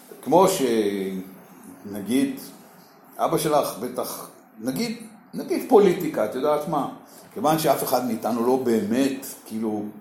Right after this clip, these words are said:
כולו בתוך הפוליטיקה ביום ובלילה, בבוקר ובערב, זה מקום טוב שאפשר להתחיל בו. זאת אומרת, את כועסת? תראי שאת כועסת.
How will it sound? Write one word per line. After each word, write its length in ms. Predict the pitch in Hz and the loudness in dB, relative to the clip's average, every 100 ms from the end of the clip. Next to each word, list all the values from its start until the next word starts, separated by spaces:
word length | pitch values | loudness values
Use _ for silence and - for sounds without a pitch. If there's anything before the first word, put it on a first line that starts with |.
| - | -14
כולו 540 | 117 - 120 127 147 143 | -10 -2 4 8 10 8
בתוך 300 | 123 143 120 | 2 0 0
הפוליטיקה 720 | 123 120 123 120 110 110 95 | -2 -2 -2 -4 -2 0 0
ביום 420 | 101 113 123 107 | 0 0 0 0
ובלילה, 500 | 98 101 117 123 107 | -2 -2 -2 0 -2
בבוקר 420 | 95 98 113 104 101 | -2 -2 -4 -4 -6
ובערב, 600 | 85 87 123 180 247 254 - - - - - - - - - - | -6 -4 0 2 0 -2 -8 -14 -20 -20 -20 -20 -20 -20 -20 -16
זה 240 | 135 233 349 | 4 6 6
מקום 400 | 208 - 226 240 | 4 8 6 8
טוב 280 | 226 247 262 | 6 6 6
שאפשר 340 | 262 208 262 269 | 2 0 2 2
להתחיל 460 | 277 - 269 277 | 2 0 0 0
בו. 220 | - - - - 127 | -2 -6 -8 -12 -10
זאת 160 | 131 | -4
אומרת, 280 | 147 156 117 - | -2 0 -2 -4
את 120 | 117 - | -6 -4
כועסת? 560 | 117 127 175 - 330 285 - - - - - - - - | 0 2 2 2 -2 -6 -10 -16 -20 -20 -20 -20 -14 -4
תראי 320 | 156 269 262 | -4 0 0
שאת 200 | 240 214 | 0 0
כועסת. 500 | - 180 156 160 120 | 2 2 2 0 -4